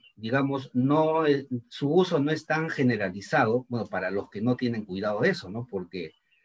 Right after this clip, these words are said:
esto, hay ese ladrillo en el mercado acá en Perú. Yo, yo sé por qué les digo, hemos usado, estamos usando en una obra y hay ese ladrillo.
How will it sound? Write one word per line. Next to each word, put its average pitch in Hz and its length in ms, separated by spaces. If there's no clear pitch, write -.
esto, 101 360
hay 135 260
ese 104 180
ladrillo 107 400
en 104 80
el 92 120
mercado 92 500
acá 107 160
en 104 120
Perú. 92 320
Yo, 110 180
yo 110 200
sé - 160
por 98 160
qué 107 120
les 107 140
digo, 117 260
hemos 110 240
usado, 110 560
estamos 123 340
usando 120 380
en 107 80
una 110 260
obra 113 460
y 127 200
hay 139 280
ese 113 220
ladrillo. 104 500